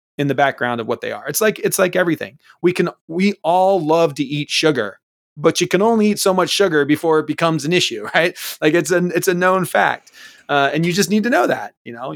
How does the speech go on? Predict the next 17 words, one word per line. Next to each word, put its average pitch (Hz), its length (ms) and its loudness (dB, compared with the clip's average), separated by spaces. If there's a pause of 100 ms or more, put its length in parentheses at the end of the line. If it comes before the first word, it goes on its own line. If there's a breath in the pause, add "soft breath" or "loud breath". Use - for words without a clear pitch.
I 131 60 2
have 156 120 2
to 180 60 -20
decide 175 380 0
if 131 100 0
I'm 143 120 2
gonna 160 160 2
have 175 400 0
another 147 320 0
amazing 143 460 -4
cupcake 135 420 -4
that 127 100 -6
my 123 100 -8
wife 135 280 2
makes 120 180 -8
for 113 180 -6
me. 107 300 -10